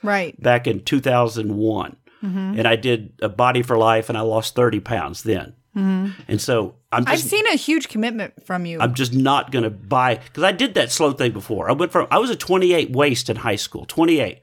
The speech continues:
Speaker 2: So thirty was a big deal.
Speaker 1: But high school, our
Speaker 2: Thirty
Speaker 1: metabolisms are running a million
Speaker 2: Yeah.
Speaker 1: miles an hour.
Speaker 2: But as an adult, I re-, I basically was a, a
Speaker 1: Mm-hmm.
Speaker 2: thirty-two waist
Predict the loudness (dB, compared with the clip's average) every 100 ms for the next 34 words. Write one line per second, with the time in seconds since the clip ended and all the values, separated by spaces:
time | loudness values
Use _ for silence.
0 | -20 -20 -4 -2 0 2 2 2 2 0
1 | -2 -2 -4 -2 -2 0 0 0 0 -2
2 | 0 2 4 2 0 0 2 2 2 0
3 | -2 -2 -2 -2 -2 -2 0 2 2 -4
4 | -8 -8 -8 -8 0 2 2 2 2 2
5 | 2 2 2 2 2 0 0 2 0 0
6 | 0 0 2 2 4 4 2 0 -2 0
7 | 2 2 0 -8 -16